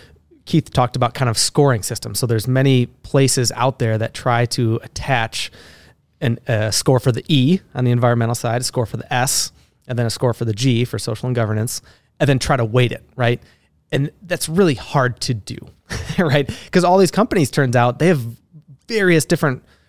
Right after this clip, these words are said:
ratings. You could take the same company, you could take an energy company that, yes, has oil and gas operations, but they also have renewable energy,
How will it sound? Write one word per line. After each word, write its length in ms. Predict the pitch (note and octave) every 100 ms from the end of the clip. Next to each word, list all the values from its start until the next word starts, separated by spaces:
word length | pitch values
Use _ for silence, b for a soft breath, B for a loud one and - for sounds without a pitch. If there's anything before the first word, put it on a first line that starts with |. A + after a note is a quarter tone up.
| b
ratings. 440 | C#3 D#3+ C#3+ A2+ C3
You 100 | D#3+
could 160 | E3
take 260 | - C#3+ -
the 80 | A#2
same 440 | - C#3+ C#3+ C#3+
company, 360 | - C#3+ B2+ A2+
you 100 | A#2+
could 140 | C#3+
take 200 | C3+ C3
an 100 | A#2+
energy 340 | B2 B2+ B2 A2+
company 520 | - G#2+ A2 G#2+ A2+ b b b -
that, 200 | B2 C3
yes, 240 | C3+ B2+
has 140 | B2+ A#2
oil 200 | A#2 A2+
and 80 |
gas 280 | A2 A2 A#2
operations, 680 | A2+ - A2+ A2 - A2+ A2 B B -
but 120 | A#2+
they 120 | B2+
also 220 | B2 A#2+ A#2+
have 180 | A#2
renewable 420 | A2+ A2 A2+ G#2 G#2
energy, 380 | G#2 G2 A2+